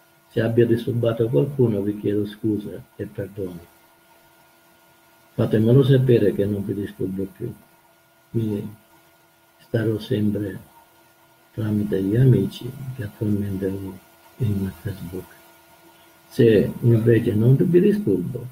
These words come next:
fatemelo sapere che continuerò pubblicamente. A Dio sia la lode e la gloria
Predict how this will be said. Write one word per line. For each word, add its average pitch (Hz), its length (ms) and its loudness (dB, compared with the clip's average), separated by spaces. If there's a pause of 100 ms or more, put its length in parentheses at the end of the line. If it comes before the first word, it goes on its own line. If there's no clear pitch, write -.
fatemelo 117 520 0
sapere 101 540 0 (220)
che 104 180 -6
continuerò 101 640 -6 (100)
pubblicamente. 90 840 -10 (580)
A 110 120 -6
Dio 107 260 2
sia 101 120 -4
la 110 100 -2
lode 131 340 6
e - 20 2
la 170 180 4
gloria 104 560 2